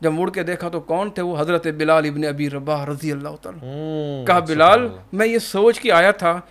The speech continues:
Speaker 1: क्या तुम्हें मेरी बहन का रिश्ता कबूल है?" ये उनकी तरजीहात थी। आज हमारी तज-, तरजीहात क्या है? मुआशरा तबाही के धाने पर क्यों है कि हमारी तरजीहात तब्दील हो चुकी हैं। फर्ज फिर हजरत की बात, दीन वाली को तरजीह देंगे
Speaker 2: हम्म।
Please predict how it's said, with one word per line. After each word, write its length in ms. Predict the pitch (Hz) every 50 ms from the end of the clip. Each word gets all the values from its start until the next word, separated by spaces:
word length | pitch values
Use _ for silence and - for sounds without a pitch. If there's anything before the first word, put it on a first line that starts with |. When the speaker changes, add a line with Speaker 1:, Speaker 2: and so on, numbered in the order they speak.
| _ _ -
Speaker 1:
क्या 120 | 226 220
तुम्हें 300 | 220 - 214 208 226 226
मेरी 260 | 214 190 190 202 226
बहन 340 | 214 180 165 170 185 208 226
का 140 | 226 - 226
रिश्ता 260 | 220 220 - - 269
कबूल 400 | 254 262 220 196 240 311 311 277
है?" 180 | 294 294 285 277 - _ _ _ _ - -
ये 140 | 175 208 302
उनकी 360 | 285 294 285 277 285 - 294
तरजीहात 640 | 294 - 262 247 226 214 262 254 226 226 233 240
थी। 280 | 233 - 226 220 208 202 - _ _ -
आज 160 | 196 208 185
हमारी 300 | 175 175 180 196 220 220
तज-, 280 | 214 - 180 160 - _ -
तरजीहात 420 | - 160 156 185 190 185 190 190 -
क्या 160 | - - -
है? 160 | - - 175 _ _ _ _ - -
मुआशरा 420 | 170 175 185 190 190 - 208 196
तबाही 440 | 190 190 - 175 156 175 196 214 226
के 160 | 214 - 196
धाने 260 | 175 160 170 202 226 226
पर 160 | 226 233 226
क्यों 380 | 220 - 247 277 302 294 285
है 60 | 302 311
कि 360 | 311 - _ _ _ - 202
हमारी 220 | 180 185 202 202
तरजीहात 600 | 202 202 185 160 156 147 156 147 160 180 185 185 -
तब्दील 220 | 156 143 151 156
हो 100 | 143 143
चुकी 260 | 135 - 139 - 160 151
हैं। 120 | 147 147 _ _ _ _ _ -
फर्ज 180 | 254 285 254
फिर 200 | 214 - 226 208
हजरत 260 | 160 160 180 208 214
की 120 | 214 233 226
बात, 300 | 190 208 226 247 240 - - _ - -
दीन 240 | 165 165 196 208 208
वाली 260 | 180 170 175 185 208
को 140 | 208 - 180
तरजीह 400 | 165 - 160 151 147 175 220 247
देंगे 320 | 214 233 240 254 247 269
Speaker 2:
हम्म। 180 | 277 277 127 117